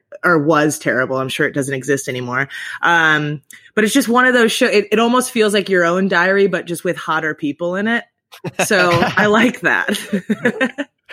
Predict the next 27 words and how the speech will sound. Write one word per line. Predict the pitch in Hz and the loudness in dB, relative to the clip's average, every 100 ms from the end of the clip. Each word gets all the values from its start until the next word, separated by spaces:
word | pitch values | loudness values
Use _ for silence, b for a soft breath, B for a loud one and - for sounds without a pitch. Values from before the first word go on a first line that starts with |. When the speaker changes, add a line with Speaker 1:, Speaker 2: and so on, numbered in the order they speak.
| B B B 202 | B B B -4
Speaker 2:
It's | 156 151 | -2 0
funny | 190 202 | 0 0
'cause, | 190 156 | 2 2
like, | 135 143 | 2 0
I | 127 | -2
feel | 165 180 | 0 2
like | 165 | 2
all | 120 135 127 | 0 0 0
those | 131 120 | 0 -2
clubs | - - 127 113 101 98 | -6 -4 0 2 0 -4
that | 110 104 | -4 -2
were | 104 | -2
just, | 113 - | -4 -4
like, | 107 - - - - | -6 -6 -12 -20 -10
you | 208 | -2
know, | 208 | 0
clubs | - 185 170 165 | 2 0 0 0
have | 147 - | 0 0
short | - 135 117 - | -2 0 -2 -4
lifespans | 120 113 113 - 113 110 | -2 -2 -2 -2 -2 0
as | 110 110 | -2 0
is, | 110 98 | -2 -4
but | - 107 | -4 0
yeah, | 123 101 | 0 0
they're | 113 110 | -2 2
all | 123 139 139 135 123 | 4 4 4 2 -2
just | 147 - - - - | -2 -2 -2 -6 -12